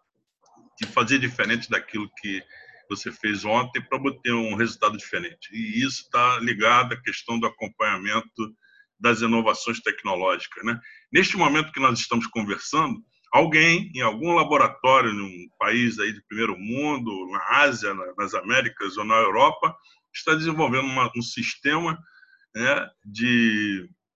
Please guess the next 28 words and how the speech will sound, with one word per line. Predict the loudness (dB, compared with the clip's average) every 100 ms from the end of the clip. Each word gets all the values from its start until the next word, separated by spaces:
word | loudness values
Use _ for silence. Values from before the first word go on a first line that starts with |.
| _ _ 0
podcast | 2 2 -2 2 2 2 -2 -6
ou | -2 0 0
de | -4 -10 -6
vídeo | -2 -2 -4 -8 -10 _ _ -20 _ -10
com, | -4 -4 -4 -8 -16 -10
com, | -8 -8 -14 _
sei | -12 -2 2
lá, | 2
com | 0 -2
uma | -2
ciência | -2 -2 -2 0 2
halogênica, | 2 2 2 4 4 2 -2 -4 -4 -8 -20 -12
em | -6
que | -2
a | -2
gente | -2 -4
vai | -4
poder | -4 -6
sentir | -6 -10 -4 -2
o |
cheiro | 2 2 6 6 6 4 -4 -10 _ 0
das | 2 2
coisas | 0 0 -2
que | -6 -10
estão | -4 -2
acontecendo. | -2 -4 -6 -8 -10 -6 -4 -4 -10 _ _ -20 -14
Então, | -8 -2 0 0 -6 _ _ _ -10
é, | -2 2 4 4 2 0 -2